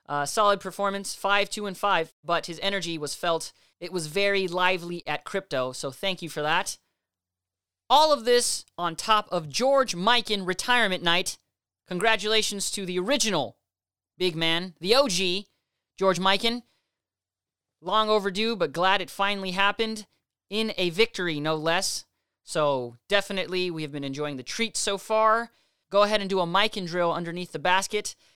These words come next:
to celebrate. And back to Malvin Mowgli. This is scary. This is uncharted territory.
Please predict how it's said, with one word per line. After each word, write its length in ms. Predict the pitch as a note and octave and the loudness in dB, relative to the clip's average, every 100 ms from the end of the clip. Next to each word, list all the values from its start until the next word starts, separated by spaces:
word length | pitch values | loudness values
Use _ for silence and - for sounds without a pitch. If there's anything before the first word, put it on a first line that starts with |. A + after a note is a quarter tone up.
| _ | _
to 60 | D#3+ | -4
celebrate. 680 | - G#3 G#3 A3 A#3 - - _ _ _ _ _ D#3 | 0 2 2 0 0 -4 -10 _ _ _ _ _ -8
And 140 | D#3 | 0
back 240 | F#3+ A#3 - | 2 2 0
to 80 | |
Malvin 380 | G#3+ G#3+ G#3 G#3+ | 4 6 6 4
Mowgli. 420 | F#3+ D#3+ B2+ - _ _ _ _ _ _ _ _ _ _ | 2 2 0 -8 _ _ _ _ _ _ _ _ _ _
This 140 | F3 | -6
is 100 | D#3 | -2
scary. 600 | - - A3+ A#3 A#3+ A#3+ - - - - | 0 4 6 8 6 4 -2 -16 -8 -2
This 180 | F3+ F3+ | 0 2
is 220 | E3 D#3 | 0 2
uncharted 520 | G3 A3 - A3 G3+ | 2 2 4 4 4
territory. 640 | - A3 A3 A3+ A3+ A3+ | 4 4 6 6 6 4